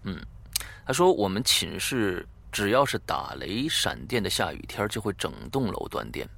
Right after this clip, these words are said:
然后要等人来修，全，全校七栋楼，只有我们这栋楼会发生这种事情。而且我们这栋楼建得比较迟，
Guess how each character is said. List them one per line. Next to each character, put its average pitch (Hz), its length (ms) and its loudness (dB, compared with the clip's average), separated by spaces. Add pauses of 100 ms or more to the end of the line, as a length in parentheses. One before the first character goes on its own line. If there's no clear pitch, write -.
(120)
然 92 180 0
后 104 120 0
要 92 120 4
等 - 180 -6
人 71 140 -6
来 76 160 -4
修， 110 360 2 (220)
全， 98 320 -2 (300)
全 - 200 0
校 117 140 4
七 - 240 2
栋 139 140 2
楼， - 120 -4 (300)
只 - 160 4
有 214 100 10
我 90 280 4
们 87 100 -4
这 104 80 2
栋 87 160 -2
楼 76 60 -6
会 98 120 -6
发 85 140 -2
生 82 100 -4
这 - 120 -6
种 - 100 -8
事 - 140 -6
情。 - 120 -4 (240)
而 139 240 8
且 - 320 4
我 101 140 4
们 92 100 -2
这 135 140 0
栋 104 180 0
楼 90 280 0
建 127 280 2
得 87 80 0
比 - 220 -8
较 92 320 2
迟， - 500 2